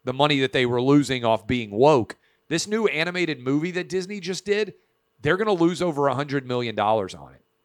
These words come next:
Even Black Panther two is not as successful as it has been in the past.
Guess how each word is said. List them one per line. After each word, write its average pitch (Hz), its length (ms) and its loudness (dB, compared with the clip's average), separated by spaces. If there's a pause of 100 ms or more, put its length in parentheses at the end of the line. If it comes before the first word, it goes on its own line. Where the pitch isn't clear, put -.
(120)
Even 202 400 0
Black 170 320 -4
Panther 147 480 -8
two 117 540 0 (500)
is 131 180 0
not 156 240 2
as 147 80 0
successful 143 680 -2
as 123 120 -2
it 123 80 -2
has 120 220 -2
been 113 140 0
in 107 80 -8
the 98 80 -10
past. - 480 -6